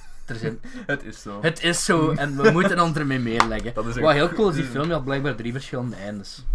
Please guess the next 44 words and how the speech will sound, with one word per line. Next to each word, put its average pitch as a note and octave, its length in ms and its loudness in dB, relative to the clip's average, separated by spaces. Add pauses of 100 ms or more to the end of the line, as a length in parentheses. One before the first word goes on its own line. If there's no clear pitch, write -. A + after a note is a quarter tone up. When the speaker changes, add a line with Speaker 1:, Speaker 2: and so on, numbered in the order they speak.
(220)
Speaker 2:
Eh, A2+ 200 2
ja, A2 160 2
er G#2+ 80 0
is G#2 100 -8
een G#2+ 80 -12
einde G#2 220 -6
waar G2+ 140 -4
het G2+ 100 -6
hem F#2+ 160 -10
begraven F#2+ 480 -14
Speaker 1:
Allee, G#2 120 -6
Speaker 2:
wordt. - 160 -16
Speaker 1:
Clue A#2+ 180 -4
heeft C3 160 -4
dat A2 100 -6
ook G#2+ 180 -8
gedaan, A#2+ 340 -6
maar G2 180 -10 (400)
Speaker 2:
Ja, G2+ 100 -12
er A#2 100 -10
is - 60 -14
Speaker 1:
Ah, G#2+ 80 -10
Speaker 2:
een G#2+ 60 -14
Speaker 1:
oei. G2+ 100 -10
Speaker 2:
einde G#2+ 140 -6
waar G2+ 100 -6
dat G2+ 120 -8
hem... G2 200 -14
Is G2+ 100 -18
dat G#2 100 -6
een G2+ 60 -10
spoiler? B2 460 -12
Nee. - 140 -8 (440)
Er - 60 -12
is F#2+ 80 -14
een G2 80 -12
einde F#2+ 160 -8
waar G2 100 -6
Speaker 1:
Nee. - 0 -
Speaker 2:
het F#2+ 100 -12
hem F#2 80 -12
levend F#2 200 -8
begraven E2+ 420 -16
wordt. - 320 -18